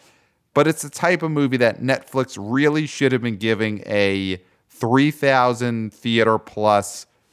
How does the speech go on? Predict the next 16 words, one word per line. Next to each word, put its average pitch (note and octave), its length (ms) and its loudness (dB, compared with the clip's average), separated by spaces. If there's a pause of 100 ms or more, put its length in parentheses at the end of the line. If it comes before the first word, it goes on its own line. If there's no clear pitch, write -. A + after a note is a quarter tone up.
(200)
two-week, D3+ 760 0
three-week C3 540 -2
exclusive A#2 720 -4
theatrical G#2+ 600 -2
release F#2+ 400 -4
to, G2 160 -6
because G2 280 -2
I C#3+ 160 4
do D3+ 260 -2
think B2 260 -4
something A2 240 -2
like A2 200 0
Hustle A2 440 -2
with G2+ 220 -4
Adam G2+ 300 -2
Sandler G2 600 -4